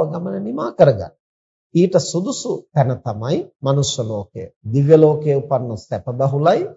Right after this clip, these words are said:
නමුත් මනස පුහුණු කරන්න තියෙන අවස්ථා අඩුයි. මනුලෝ උපන්නොත් සැප දුක දෙකම මිශ්‍රයි. නමුත් සිත පුහුණු කරන්නට තියෙන අවස්ථා වැඩි. ඉතින් තමන් තෝරා ගන්නට ඕන කොතනටද තමන් පැමිණෙන්නේ කියන බව.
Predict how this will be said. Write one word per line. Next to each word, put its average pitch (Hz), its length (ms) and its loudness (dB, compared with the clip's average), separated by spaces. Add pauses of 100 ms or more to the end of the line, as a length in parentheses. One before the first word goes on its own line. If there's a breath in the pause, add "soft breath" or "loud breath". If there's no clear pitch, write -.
(400)
නමුත් 165 320 4 (140)
මනස 131 420 -2
පුහුණු 160 360 -4
කරන්න 156 380 -6
තියෙන 147 220 -6
අවස්ථා 139 600 -8
අඩුයි. 131 360 2 (560)
මනුලෝ 196 440 6
උපන්නොත් 123 600 -2 (180)
සැප 143 260 2
දුක 156 240 0
දෙකම 127 440 -4
මිශ්‍රයි. 175 540 -4 (480)
නමුත් 147 320 2 (360)
සිත 151 220 0
පුහුණු 139 340 -4
කරන්නට 131 480 -6
තියෙන 120 220 -6
අවස්ථා 120 560 -6
වැඩි. 110 340 -2 (320)
ඉතින් 123 160 -4
තමන් 156 360 0
තෝරා 127 400 -2
ගන්නට 117 420 -10
ඕන 120 260 -8
කොතනටද 127 640 -6
තමන් 135 380 -6
පැමිණෙන්නේ 117 640 -6
කියන 104 280 -8
බව. - 200 -16